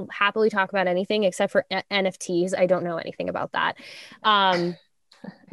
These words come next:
but what should we talk about? The thing that I would like to do with this podcast in twenty twenty-two is talk more about, you know,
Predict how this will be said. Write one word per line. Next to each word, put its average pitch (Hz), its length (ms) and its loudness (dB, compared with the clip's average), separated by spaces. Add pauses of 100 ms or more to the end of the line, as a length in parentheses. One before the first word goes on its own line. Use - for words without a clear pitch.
but 233 360 4
what 220 480 2
should 311 240 0
we 262 160 6
talk 196 280 2
about? 180 240 0
The 269 80 4
thing 427 180 6
that 440 100 6
I 349 80 6
would 254 140 8
like 220 220 4
to 247 100 -6
do 214 160 2
with 214 120 2
this 196 140 -6
podcast 185 560 0
in 190 120 -6
twenty 190 240 -2
twenty-two 185 500 -2
is - 160 -2
talk 294 340 6
more 254 220 4
about, 208 460 2
you 214 160 2
know, 190 80 0